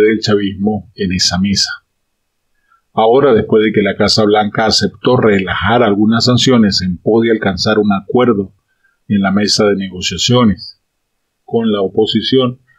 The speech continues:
Jorge Rodríguez dijo que el chavismo mantendrá la exigencia de que Alex Saab debe ser liberado y ser miembro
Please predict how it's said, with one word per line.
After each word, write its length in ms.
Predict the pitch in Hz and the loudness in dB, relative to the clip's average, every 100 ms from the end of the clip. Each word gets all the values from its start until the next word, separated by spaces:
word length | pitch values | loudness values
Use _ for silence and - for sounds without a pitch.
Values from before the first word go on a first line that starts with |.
| _ | _
Jorge 280 | - 123 127 | -2 0 2
Rodríguez 640 | 120 117 110 117 113 127 110 | 4 4 4 2 2 2 2
dijo 280 | 113 113 | 2 2
que 100 | 107 | 0
el 60 | 104 | 0
chavismo 400 | 104 104 104 117 | 2 0 2 2
mantendrá 680 | 113 107 92 98 92 101 110 | 2 2 0 -2 -2 -2 0
la 120 | 110 | 0
exigencia 680 | 101 - 104 95 110 110 120 | -2 -2 -4 -4 -6 -2 0
de 140 | 113 - | 0 0
que 160 | 101 | -4
Alex 300 | 95 107 104 | 0 0 0
Saab 320 | 98 101 104 | -2 -2 -2
debe 220 | 104 101 101 | 0 0 0
ser 240 | 107 104 | -2 -2
liberado 680 | 98 104 101 110 123 147 127 | -4 -4 -2 0 4 4 4
y 60 | |
ser 260 | 95 104 98 | 2 -2 -2
miembro 640 | 107 120 117 110 135 131 | 0 0 0 2 0 -2